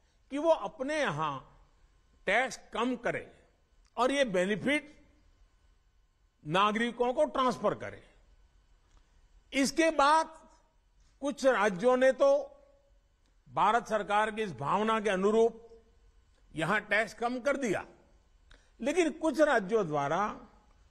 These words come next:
अपने राज्य के लोगों को इसका कोई लाभ नहीं दिया गया।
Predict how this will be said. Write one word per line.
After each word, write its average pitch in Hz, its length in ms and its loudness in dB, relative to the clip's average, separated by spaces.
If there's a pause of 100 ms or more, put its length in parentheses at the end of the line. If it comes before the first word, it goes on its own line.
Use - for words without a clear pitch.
(140)
अपने 302 440 2
राज्य 240 380 2
के 214 160 -2
लोगों 147 360 -2
को 175 200 -2 (720)
इसका 214 400 0
कोई 202 380 0
लाभ 170 360 0
नहीं 143 320 -4
दिया 117 300 -6
गया। 85 220 -16